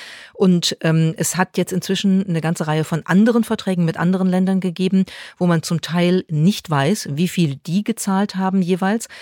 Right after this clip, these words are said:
Aber wir wissen, dass die Europäische Union sich vor einigen Tagen jetzt bis zu dreihundert Millionen Dosen dieses Impfstoffs, äh, gesichert hat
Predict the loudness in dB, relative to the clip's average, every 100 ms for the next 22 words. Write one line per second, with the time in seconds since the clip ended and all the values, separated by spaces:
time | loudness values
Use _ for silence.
0 | -12 -2 0 2 2 0 2 0 0 -4
1 | -2 -2 0 -2 -2 -2 -2 2 2 4
2 | 2 0 -14 -12 -4 -4 -2 -2 0 0
3 | 0 0 0 -2 0 0 -2 -4 -4 -6
4 | -2 -4 0 2 2 2 0 0 0 0
5 | 2 4 4 4 2 2 2 4 4 4
6 | 2 0 -2 -2 -4 -4 -4 -2 -2 -4
7 | -6 -4 0 2 2 2 0 0 0